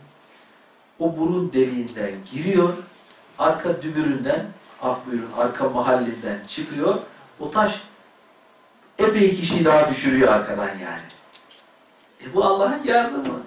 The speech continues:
Ne oldu? Bakın ayet-i cellede ne buyuruyor Mevla? Fehezemuhum, fehe-, hezimet, hezimete uğra, hezimet, fehezemuhum. Onları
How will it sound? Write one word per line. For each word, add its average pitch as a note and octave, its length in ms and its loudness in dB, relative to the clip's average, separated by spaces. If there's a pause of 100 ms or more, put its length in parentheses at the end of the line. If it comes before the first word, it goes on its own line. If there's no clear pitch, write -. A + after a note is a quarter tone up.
(580)
Ne C#3 100 0
oldu? A#3+ 340 4
Bakın G3+ 240 2
ayet-i F#3+ 380 4
cellede F#3 380 2
ne F3+ 140 2
buyuruyor D3+ 260 0
Mevla? C3+ 520 2 (640)
Fehezemuhum, F3+ 1300 6 (1160)
fehe-, C3+ 360 4 (160)
hezimet, C3+ 560 2 (540)
hezimete C#3 540 2
uğra, B2 340 4 (320)
hezimet, B2+ 580 0
fehezemuhum. C#3 880 4 (500)
Onları F#3 640 4